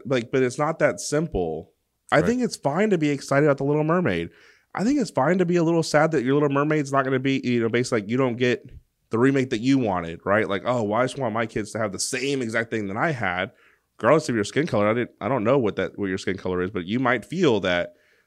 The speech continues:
Speaker 1: "Oh, man, my kids don't get the exact same cartoon Little Mermaid that I had growing up. They have something different." Those are all valid feelings, right? Um, but we're throwing labels around as, like, the good guys and the bad guys.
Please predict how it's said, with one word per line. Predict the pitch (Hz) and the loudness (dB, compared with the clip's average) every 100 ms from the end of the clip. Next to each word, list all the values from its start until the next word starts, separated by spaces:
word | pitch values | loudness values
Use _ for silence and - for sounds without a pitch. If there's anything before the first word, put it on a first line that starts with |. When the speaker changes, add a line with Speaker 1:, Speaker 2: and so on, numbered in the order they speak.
| - | 0
Speaker 1:
"Oh, | 120 | 2
man, | 120 | 4
my | 113 | 2
kids | 123 123 113 | 2 0 0
don't | 110 | 0
get | 107 | 0
the | 98 | -2
exact | 90 104 113 107 | -2 0 0 0
same | - 117 107 | 0 0 -2
cartoon | - 120 110 - 131 120 104 | -2 -2 -2 -2 0 0 0
Little | 113 107 | -2 0
Mermaid | 107 110 104 | 0 0 0
that | 98 | 0
I | 101 107 | 0 0
had | 95 90 | -2 -4
growing | 90 85 85 | -6 -4 -6
up. | 82 - | -6 -4
They | |
have | 95 | -4
something | 104 92 87 | -4 -8 -4
different." | 101 - 87 78 _ _ _ _ _ _ _ _ _ _ _ _ _ - | -4 -4 -10 -14 _ _ _ _ _ _ _ _ _ _ _ _ _ -14
Those | 113 131 127 | 0 2 4
are | |
all | 147 135 | 4 4
valid | 123 135 131 | 2 2 0
feelings, | - 156 117 82 80 - _ | 0 0 0 -2 -10 -18 _
right? | - 98 104 120 - _ _ _ - | -4 0 2 0 -4 _ _ _ -2
Um, | 113 120 107 95 90 - _ _ - | 2 4 4 2 -4 -10 _ _ -2
but | 123 | 0
we're | 110 | 2
throwing | 110 143 131 110 | 4 4 4 4
labels | 160 185 131 110 | 4 6 4 2
around | 95 87 87 101 120 - - - - - _ _ _ _ _ _ _ _ _ _ - | 0 2 0 -2 -6 -16 -20 -20 -20 -20 _ _ _ _ _ _ _ _ _ _ -4
as, | 101 104 | -2 0
like, | 95 - | -2 -4
the | |
good | 92 110 | -4 -2
guys | 110 107 104 | 0 0 0
and | 90 | -4
the | |
bad | 95 123 117 | 0 0 0
guys. | 87 85 85 127 | -4 -6 -12 -18